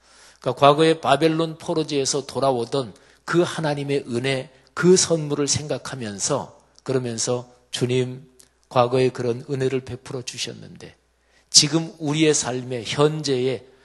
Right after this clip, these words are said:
다시 포로 상태가 된 것 같은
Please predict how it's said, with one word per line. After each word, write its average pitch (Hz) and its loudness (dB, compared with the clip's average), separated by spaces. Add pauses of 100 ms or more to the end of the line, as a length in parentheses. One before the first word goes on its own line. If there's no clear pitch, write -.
(220)
다시 160 0
포로 202 -2
상태가 165 -6
된 127 -8
것 127 -8
같은 147 -6